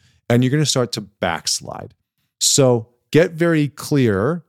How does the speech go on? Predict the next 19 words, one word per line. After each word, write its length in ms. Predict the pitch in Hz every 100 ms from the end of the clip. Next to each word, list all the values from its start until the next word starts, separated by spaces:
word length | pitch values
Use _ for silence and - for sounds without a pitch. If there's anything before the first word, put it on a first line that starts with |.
| -
as 360 | 101 117 117 -
a 80 | 104
unit, 500 | 107 190 196 107 -
ideally, 760 | 101 98 92 95 85 82 131 - _ _ _
of 360 | 117 113 117 -
what 420 | 107 104 120 151 -
are 100 | 127
the 120 | 120
signs 560 | - 113 104 98 95
that 140 | - 92
you 200 | 98 117
as 100 | 110
a 60 |
couple 560 | 104 - 135 85 82 104 _ _ -
are 140 | 110
backsliding 960 | 107 90 113 123 139 - 139 120 117 117
into 180 | 107 98
codependency, 920 | - 117 95 - 113 104 90 - 71 - _
because 380 | 131 - 139 123